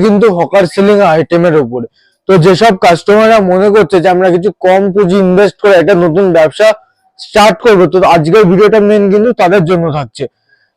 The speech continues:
তো আমাদের কাছে কিন্তু আজকে একদম কম, চিপ থেকে চিপ রেটে কালেকশন স্টার্টিং হচ্ছে। মাত্র আপনারা বত্রিশ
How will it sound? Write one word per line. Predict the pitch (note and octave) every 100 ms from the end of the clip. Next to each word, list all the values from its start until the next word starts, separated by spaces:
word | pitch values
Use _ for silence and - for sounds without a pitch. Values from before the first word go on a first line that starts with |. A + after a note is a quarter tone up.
| -
তো | F#3
আমাদের | G3 G3+ A3+
কাছে | G3+ A3+
কিন্তু | A#3 G#3+ G#3+ F#3+
আজকে | E3+ A3 G#3
একদম | F#3 A3+ F#3
কম, | G3+ G#3+ G#3+ F#3 _ -
চিপ | B3 G#3+ -
থেকে | B3 A#3+
চিপ | A3+ F#3+
রেটে | G#3+ A#3
কালেকশন | G3+ F#3+ - G#3+ G3
স্টার্টিং | - F3+ G3+ G3+
হচ্ছে। | G3+ A3 G3
মাত্র | F#3 - G#3+ A3+ G3+
আপনারা | - G3 G#3+ F3
বত্রিশ | F3+ - G#3+